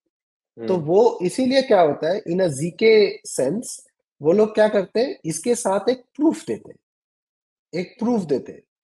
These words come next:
Speaker 1: कि भाई आप verify कर लो, आप verify कर लो कि ये सही है।
Speaker 2: हम्म।
Speaker 1: ठीक है, ये है जीके proof।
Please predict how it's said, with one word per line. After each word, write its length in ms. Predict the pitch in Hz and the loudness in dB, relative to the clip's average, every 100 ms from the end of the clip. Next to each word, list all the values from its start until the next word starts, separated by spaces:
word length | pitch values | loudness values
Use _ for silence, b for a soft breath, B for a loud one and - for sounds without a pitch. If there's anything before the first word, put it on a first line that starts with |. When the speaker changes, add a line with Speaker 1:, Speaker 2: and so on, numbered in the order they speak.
| - | -10
Speaker 1:
कि 80 | 190 | -4
भाई 220 | 180 208 | 2 4
आप 160 | 220 | 4
verify 440 | 143 151 190 220 220 | 4 2 4 2 2
कर 240 | 220 185 | 4 4
लो, 260 | 151 107 - _ _ _ _ _ _ | 4 0 -8 _ _ _ _ _ _
आप 220 | 156 185 147 | 0 0 2
verify 440 | 151 214 214 262 | 2 2 4 2
कर 180 | - 202 | 4 2
लो 200 | 196 233 | 4 2
कि 240 | 262 240 226 | 2 0 2
ये 60 | 233 | 2
सही 340 | 170 151 123 | 2 2 0
है। 100 | 92 - _ _ _ _ _ _ _ _ _ _ | -4 -14 _ _ _ _ _ _ _ _ _ _
Speaker 2:
हम्म। 260 | 127 117 98 - _ | -6 -6 -8 -14 _
Speaker 1:
ठीक 140 | 226 226 | -6 -6
है, 100 | - | 0
ये 180 | 190 254 | 2 4
है 100 | 254 | 4
जीके 280 | 180 190 196 | 2 2 0
proof। 340 | - 107 - | 0 -10 -12